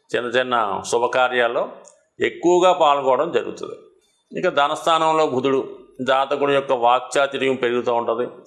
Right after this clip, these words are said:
వ్యాపారంలో తన యొక్క నైపుణ్యాన్ని పెంచుకుంటాడు. ముఖ్యంగా ఫైనాన్స్ రొటేషన్ ఎక్కువగా పెరుగుతూ ఉంటుంది.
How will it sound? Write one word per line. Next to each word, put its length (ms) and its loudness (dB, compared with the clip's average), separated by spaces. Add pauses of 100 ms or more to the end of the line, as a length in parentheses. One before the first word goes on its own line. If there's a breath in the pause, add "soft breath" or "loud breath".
(480 soft breath)
వ్యాపారంలో 680 2
తన 220 0
యొక్క 240 0
నైపుణ్యాన్ని 680 -2
పెంచుకుంటాడు. 600 -2
ముఖ్యంగా 1040 -2 (180)
ఫైనాన్స్ 480 0
రొటేషన్ 420 0
ఎక్కువగా 400 0
పెరుగుతూ 400 -2
ఉంటుంది. 340 -2